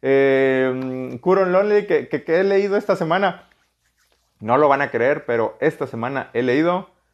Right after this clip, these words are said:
Chainsaw Man. <laughs> Sí, ya después de tantos, después de que estuve como una semana leyendo, no, como un mes leyendo nada más el capítulo uno, que no pasaba del capítulo uno, ya leí, ya voy en el capítulo, eh,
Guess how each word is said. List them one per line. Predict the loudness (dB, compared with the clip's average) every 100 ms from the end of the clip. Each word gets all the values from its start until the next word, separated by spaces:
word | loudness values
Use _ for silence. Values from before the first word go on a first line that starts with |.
| _ _ _ _
Chainsaw | 0 2 2 0 0
Man. | 0 -2 -6 -12 -20 -4
<laughs> | -4 0
Sí, | 0
ya | 4 4 4
después | 0 2 2
de | 2
tantos, | 0 -2 0 -2 -4 -10 _ _
después | -4 -2 2 2
de | 2
que |
estuve | 2 0 0
como | 0 0
una | 0 -2
semana | -2 -4 -2 0
leyendo, | 0 0 -2 -2 0 0 -2
no, | -2 -2 -2
como | -4 -4 -2
un | -2 0
mes | 0 0
leyendo | 0 -2 -2 -4
nada | -2 -2
más | -2 -4
el | -4
capítulo | -6 -6 -4 -2
uno, | -4 -4
que |
no | -4 -4
pasaba | -4 -2 -2
del | -4
capítulo | -6 -6 -6
uno, | -4 -6 -10 _ _
ya | 2 4
leí, | 4 2 2
ya | 0
voy | 2 0 -2
en | -4
el | -6
capítulo, | -6 -8 -8 -6 -2 -2 0 0 -2 -4 -4
eh, | -4 -2 -4 -4 -6 -10